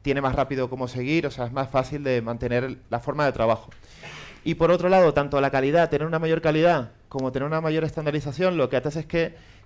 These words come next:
tienes una mayor agilidad en el desarrollo y por tanto las entregas. Y por tanto eso se traduce en un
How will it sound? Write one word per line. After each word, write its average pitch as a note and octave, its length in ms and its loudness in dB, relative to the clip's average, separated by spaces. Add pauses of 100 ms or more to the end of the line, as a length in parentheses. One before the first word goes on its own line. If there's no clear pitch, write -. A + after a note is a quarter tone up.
tienes D3+ 220 -2
una D3 180 -2
mayor C#3 260 2
agilidad D#3 420 2
en D3 60 0
el B2 100 -4
desarrollo D#3 640 0
y C#3+ 100 -8
por B2 200 -4
tanto C3+ 220 -4
las A#2+ 140 -4
entregas. A2+ 420 -6
Y B2 40 -12
por B2 180 -8
tanto C3+ 220 -4
eso C#3 120 -8
se C#3 60 -10
traduce D3+ 360 -2
en D#3+ 60 -6
un C3+ 280 -12